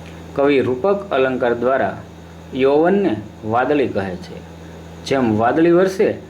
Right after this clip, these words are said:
અને અનાજ પાકે, એમ કવિનું યૌવન ખીલ્યું. તો આ રીતે, અ, ગુર્જરીના ગૃહકુંજે એ કાવ્યનું સ્વાધ્યાયના પ્રશ્નોની ચર્ચા આપણે આ વીડિયોના મારફતે કરી.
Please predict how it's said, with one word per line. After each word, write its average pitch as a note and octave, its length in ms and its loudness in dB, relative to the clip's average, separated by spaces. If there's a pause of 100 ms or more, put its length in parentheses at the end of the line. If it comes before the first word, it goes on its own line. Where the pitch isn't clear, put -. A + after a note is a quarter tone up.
(240)
અને B2 140 -4
અનાજ E3 460 0
પાકે, F#3 360 0 (280)
એમ A#2 200 -6
કવિનું B2+ 480 2
યૌવન A2+ 460 2 (420)
ખીલ્યું. G#2 300 0 (1800)
તો C#3 120 0
આ C#3 120 4
રીતે, C#3+ 420 2
અ, C3 380 2 (760)
ગુર્જરીના D#3+ 540 2
ગૃહકુંજે B2+ 760 2 (240)
એ A#2 120 -2
કાવ્યનું B2+ 680 0 (1040)
સ્વાધ્યાયના C3 480 2
પ્રશ્નોની C3 560 0
ચર્ચા A#2+ 420 0
આપણે A#2 260 2
આ A2+ 40 4
વીડિયોના A#2+ 320 0
મારફતે C3 420 0
કરી. C3+ 280 0